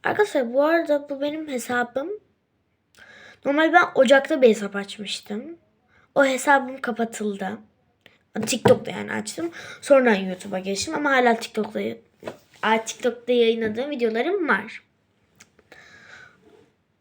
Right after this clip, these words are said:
Şuraya, yok şuraya yazmayacağım. Açıklamaya yazarım adını.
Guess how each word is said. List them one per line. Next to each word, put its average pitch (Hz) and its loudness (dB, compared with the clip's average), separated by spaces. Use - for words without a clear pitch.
Şuraya, 302 0
yok 190 -10
şuraya 220 4
yazmayacağım. 220 2
Açıklamaya 381 2
yazarım 302 2
adını. 208 -6